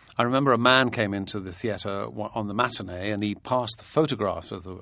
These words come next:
of the production of The Rivals, and he said, "Oh, it's, it's a period piece," he said. And, you know, that's kind of disappointing if somebody's coming to see a, a, a Richard Brindsley Sheridan play and he doesn't know that it,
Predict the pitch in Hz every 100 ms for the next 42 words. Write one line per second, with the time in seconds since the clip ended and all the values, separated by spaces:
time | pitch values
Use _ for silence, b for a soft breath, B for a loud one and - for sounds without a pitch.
0 | - 92 110 107 95 - - 101 B B
1 | B B B 90 B B B - - 107
2 | 113 101 95 85 76 92 131 151 - -
3 | B B - 117 117 117 110 117 - 113
4 | 151 214 240 120 98 - - - - -
5 | 117 135 - 247 127 90 87 - 98 85
6 | - - - _ - 107 - 107 _ _
7 | _ b b b b 139 156 160 175 -
8 | 175 160 156 170 151 185 131 107 - 135
9 | 131 - 123 107 123 113 113 120 110 -
10 | 110 120 117 110 117 107 101 107 101 101
11 | - 135 - 135 131 98 92 90 107 87
12 | 87 113 B B B 160 143 135 151 131
13 | 131 123 135 117 98 117 117 123 -